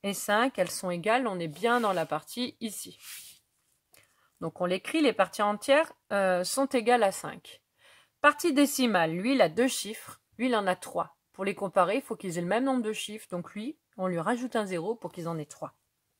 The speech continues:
Donc c'est un zéro qu'on a rajouté, trois chiffres, trois chiffres. Du coup, je peux comparer les parties décimales en entier, tout ça et tout ça. On écrit, deux cent quatre-vingt-dix, c'est plus grand que deux cent quatre-vingt-un,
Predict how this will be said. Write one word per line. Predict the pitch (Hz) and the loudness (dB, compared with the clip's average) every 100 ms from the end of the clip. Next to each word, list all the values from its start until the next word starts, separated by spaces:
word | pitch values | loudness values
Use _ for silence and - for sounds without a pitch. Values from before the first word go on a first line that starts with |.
| _ _ - _ _ _ _ - - _ | _ _ -20 _ _ _ _ -20 -20 _
Donc | - - | -16 -8
c'est | - | -2
un | 202 | -2
zéro | 180 165 202 | 0 -2 -2
qu'on | 277 220 | -2 -2
a | 175 | -2
rajouté, | 170 165 - 190 302 - - | -2 -6 -6 -4 -4 -6 0
trois | - 202 | 6 6
chiffres, | - 320 - | 4 -6 -6
trois | - - | 2 2
chiffres. | - 151 - - _ _ - - - | 2 -8 -12 -16 _ _ -20 -18 -4
Du | 233 | -2
coup, | - 349 | 0 2
je | 320 | 4
peux | 240 226 | 2 0
comparer | 226 214 202 240 339 | -2 4 4 6 2
les | 196 | 0
parties | 170 185 190 | -2 -4 -6
décimales | 170 196 - 247 330 | -6 -6 -2 0 4
en | 262 233 | 4 4
entier, | 269 - 196 180 - _ _ _ | 2 0 -6 -6 -10 _ _ _
tout | - | -8
ça | - 208 196 294 - _ - | 0 6 6 6 2 _ -10
et | 302 | -8
tout | - | -6
ça. | 285 185 143 - _ _ _ _ _ _ _ _ _ _ _ _ | -2 -2 -2 -6 _ _ _ _ _ _ _ _ _ _ _ _
On | 160 | -8
écrit, | 165 170 - 240 349 427 | -8 -10 -4 -2 -2 -4
deux | 208 | -6
cent | 240 240 | -2 -2
quatre-vingt-dix, | 240 220 - 214 208 202 190 190 | 0 -4 -4 -2 -2 -2 -6 -6
c'est | - 370 | -6 -4
plus | - 240 | -2 -2
grand | 196 208 | 0 -2
que | 175 | -4
deux | 175 | -8
cent | - 165 | -8 -10
quatre-vingt-un, | 160 - 156 156 156 175 | -12 -10 -10 -6 -6 -8